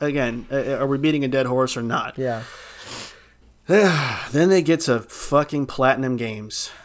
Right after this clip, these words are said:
Speaker 1: So we're here worried about Bayonetta three all this time. And come to find out, these motherfuckers are distracted making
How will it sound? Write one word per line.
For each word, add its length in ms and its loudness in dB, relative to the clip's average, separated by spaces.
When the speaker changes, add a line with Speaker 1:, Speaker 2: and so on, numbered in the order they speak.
Speaker 1:
So 460 4
we're 200 2
here 220 4
worried 300 2
about 500 2
Bayonetta 480 4
three 400 -4
all 300 6
this 160 0
time. 380 -6
And 120 -6
come 260 4
to 80 0
find 320 2
out, 320 4
these 260 0
motherfuckers 600 0
are 80 -2
distracted 600 0
making 580 -2